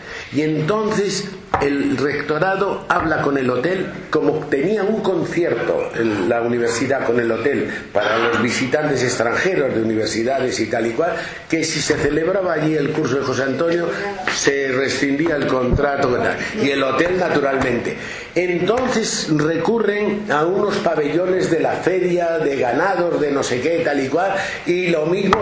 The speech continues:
chantaje, tal. Es decir, la persecución a muerte, ¿verdad? Radical hasta el último rabo, ¿verdad? No, no, allí estábamos, pues, eh, Ismael Medina, est-, estaba Ricardo La Cierva, estaba, bueno, gente que no somos,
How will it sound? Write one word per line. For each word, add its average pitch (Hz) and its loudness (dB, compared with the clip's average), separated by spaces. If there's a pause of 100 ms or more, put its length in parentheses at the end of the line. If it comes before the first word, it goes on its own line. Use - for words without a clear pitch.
chantaje, 131 0
tal. - -6 (180)
Es 139 0
decir, 156 0
la 147 0
persecución 160 0
a 156 0
muerte, 165 -2
¿verdad? 123 -2
Radical 170 0
hasta 151 0
el 170 0
último 190 0
rabo, 143 0
¿verdad? 131 0 (260)
No, 107 0
no, 104 -2 (300)
allí 127 0
estábamos, 123 0 (280)
pues, 101 0
eh, 98 0
Ismael 104 0
Medina, 139 0
est-, - -2
estaba 101 -2
Ricardo 107 0
La 98 0
Cierva, 135 0
estaba, 110 -2
bueno, 185 -2 (300)
gente 156 0
que - -2
no 101 0
somos, 104 0